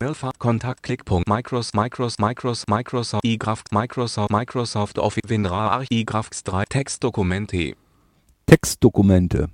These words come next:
Speaker 2: Das sollte bei euch eigentlich auch vorhanden sein. Prinzipiell ist es eigentlich egal, welches, ähm, welche Datei wir erstellen,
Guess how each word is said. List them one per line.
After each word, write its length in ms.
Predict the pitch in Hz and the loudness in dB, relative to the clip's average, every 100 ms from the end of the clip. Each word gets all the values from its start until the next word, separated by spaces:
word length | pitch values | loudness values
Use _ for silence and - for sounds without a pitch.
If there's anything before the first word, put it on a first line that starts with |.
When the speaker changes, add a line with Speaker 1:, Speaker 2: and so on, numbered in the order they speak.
| - | -10
Speaker 2:
Das 140 | - - | -8 2
sollte 260 | 104 117 | 4 6
bei 80 | 104 | 6
euch 200 | 101 104 | 6 4
eigentlich 360 | 107 101 90 - | 4 2 2 2
auch 100 | 131 _ - | 2 _ -2
vorhanden 320 | 117 123 - | 4 6 6
sein. 220 | 110 113 120 - - - - - | 6 8 6 -2 -20 -20 -10 6
Prinzipiell 1080 | - 185 240 - 151 - - 127 208 277 | 12 12 12 8 6 6 8 12 12 12
ist 400 | 247 147 151 - | 12 8 2 2
es 260 | 175 - - | 2 2 2
eigentlich 640 | 101 120 165 139 131 - - | 4 6 6 6 4 2 0
egal, 540 | - 123 98 90 92 - | 4 8 8 6 0 -2
welches, 560 | 92 90 - - - - | -2 -2 -2 -6 -10 -4
ähm, 440 | 98 90 92 90 98 | 0 0 -2 -4 2
welche 180 | 95 92 | 4 6
Datei 340 | 92 98 92 | 6 6 6
wir 120 | 90 | 4
erstellen, 480 | 98 - 98 107 165 | 2 4 6 8 6